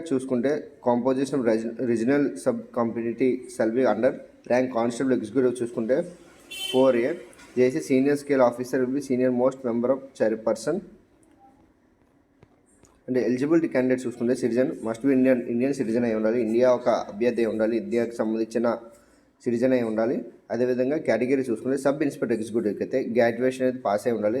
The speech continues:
ఎవరైతే సబ్ ఇన్స్‌పెక్టర్కి అప్లై చేస్తున్నారో వాళ్ళైతే డిగ్రీ అనేది పూర్తి చేసి ఉండాలి.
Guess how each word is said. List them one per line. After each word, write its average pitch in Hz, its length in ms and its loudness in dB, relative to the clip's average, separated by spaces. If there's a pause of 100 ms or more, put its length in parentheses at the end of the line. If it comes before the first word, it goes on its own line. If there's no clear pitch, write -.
(100)
ఎవరైతే 120 320 -2
సబ్ 123 180 -2
ఇన్స్‌పెక్టర్కి 127 380 -4
అప్లై 110 240 -2
చేస్తున్నారో 110 360 -2
వాళ్ళైతే 104 260 0 (460)
డిగ్రీ 120 220 0
అనేది 131 360 0 (100)
పూర్తి 117 220 0
చేసి 120 180 -2
ఉండాలి. 120 260 2